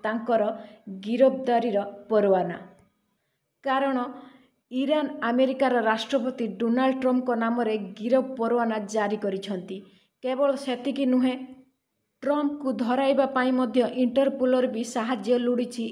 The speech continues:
ଇରାନ। General Kasim ସାଲେମାନିଙ୍କ ହତ୍ୟା ମାମଲାରେ ଟ୍ରମ୍ପଙ୍କ ବ୍ୟତୀତ ଅନ୍ୟ ବାର ଜଣଙ୍କ ବିରୁଦ୍ଧରେ ମଧ୍ୟ ଗିରଫ ପରୱାନା ଜାରି କରିଛି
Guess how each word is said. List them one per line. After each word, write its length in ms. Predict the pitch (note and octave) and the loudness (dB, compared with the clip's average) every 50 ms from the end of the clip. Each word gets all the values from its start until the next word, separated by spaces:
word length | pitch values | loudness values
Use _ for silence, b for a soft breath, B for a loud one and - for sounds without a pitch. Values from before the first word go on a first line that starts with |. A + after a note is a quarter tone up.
| - A#3+ A3+ | -4 -2 0
ଇରାନ। 240 | G3+ G3 F#3+ G3+ G3+ - B B B B B B B B B | 0 0 -2 -4 -8 -10 B B B B B B B B B
General 500 | G#3 G3+ B3+ C4 C4 C#4 C4+ D4+ D4 C#4+ C#4+ C#4+ | -4 0 0 2 2 4 4 4 4 4 2 2
Kasim 380 | B3+ A#3 A#3 A#3 - C#4 C#4 | 0 -2 -2 0 0 0 0
ସାଲେମାନିଙ୍କ 760 | B3+ C4 - B3 A#3 A#3+ B3+ B3+ C4 C4 C4 B3+ A#3+ B3 A3 A3+ A3+ - | 0 0 0 0 0 2 2 2 2 0 0 0 2 2 2 2 0 -2
ହତ୍ୟା 300 | B3+ A3+ A#3+ - C4 B3+ | -6 -4 -2 0 0 2
ମାମଲାରେ 460 | B3 A#3+ A#3+ A#3+ B3 B3 A#3+ G#3+ G#3+ A3 - - | 2 0 0 0 2 2 2 0 0 -4 -6 -6
ଟ୍ରମ୍ପଙ୍କ 380 | - A3 A#3 A#3+ B3 A#3+ A#3 - B3 | -4 -2 0 0 0 0 0 -2 -2
ବ୍ୟତୀତ 440 | - A3 A3 A3 - - - - A3+ A3 - - - | 0 -2 -4 -4 -6 -10 -6 -2 -2 -2 -2 -2 -4
ଅନ୍ୟ 360 | G#3 A#3 B3 B3 B3+ C4 C#4+ B3+ G3+ G3 | -2 0 0 2 2 2 2 2 2 2
ବାର 160 | G#3+ G#3+ B3 B3 | 0 2 2 0
ଜଣଙ୍କ 300 | A#3+ B3 A#3+ B3 A#3 A3+ A#3+ | 0 0 -2 -2 -2 -4 -4
ବିରୁଦ୍ଧରେ 540 | G#3+ G3 A3 G#3+ A#3 A3 G3 B3+ B3 A3+ A#3 | -4 -4 -4 -2 -2 -2 -2 -2 -2 -2 -2
ମଧ୍ୟ 360 | A#3+ A#3+ A3 F#3+ G3+ G#3 G#3+ G#3 F#3+ G#3 | -4 -4 -6 -4 -4 -4 -4 -6 -6 -4
ଗିରଫ 260 | A#3 A#3+ B3 A#3+ A#3+ - | -2 0 0 -2 -2 -2
ପରୱାନା 380 | A#3 A#3 A#3 A#3+ A#3 A3+ A3 A3 | -4 -2 0 0 0 0 -2 -2
ଜାରି 320 | G#3 - A3 G#3+ G#3+ A3 | -4 -2 0 0 0 0
କରିଛି 400 | A3 A#3+ A#3+ A3+ A3 A3+ - G#3+ | -2 -4 -4 -4 -4 -6 -6 -6